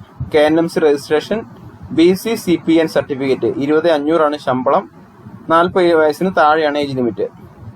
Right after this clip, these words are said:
എം എൽ എസ് പി, മിഡ് ലെവൽ സർവീസ് പ്രൊവൈഡർ, കേരളം ആകമാനം എം എൽ എസ് പി സ്റ്റാഫ് നഴ്സിന് ആവശ്യമുണ്ട്. എല്ലാ ജില്ലയിലും വിളിക്കും, ഓരോ ജില്ലയിലും, ആ, ഇന്ന ജില്ലയിൽ വിളിക്കുമോ എന്ന് എനിക്ക് കമന്റ് ചെയ്ത് ചോദിക്കാറുണ്ട്. ആ, എല്ലാ ജില്ലയിലും വിളിക്കും.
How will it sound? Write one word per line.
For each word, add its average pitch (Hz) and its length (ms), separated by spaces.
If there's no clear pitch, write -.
എം 175 200
എൽ 208 160
എസ് - 140
പി, 131 140
മിഡ് 139 300
ലെവൽ 175 240
സർവീസ് 165 440
പ്രൊവൈഡർ, 135 420
കേരളം 175 380
ആകമാനം 175 560
എം 156 180
എൽ 165 120
എസ് 170 160
പി 185 260
സ്റ്റാഫ് 143 380
നഴ്സിന് 156 340
ആവശ്യമുണ്ട്. 147 500
എല്ലാ 156 300
ജില്ലയിലും 156 480
വിളിക്കും, 143 440
ഓരോ 151 240
ജില്ലയിലും, 160 540
ആ, 139 280
ഇന്ന 143 240
ജില്ലയിൽ 156 260
വിളിക്കുമോ 151 440
എന്ന് 156 120
എനിക്ക് 151 160
കമന്റ് 165 340
ചെയ്ത് 165 200
ചോദിക്കാറുണ്ട്. 151 760
ആ, 139 460
എല്ലാ 151 180
ജില്ലയിലും 147 360
വിളിക്കും. 139 340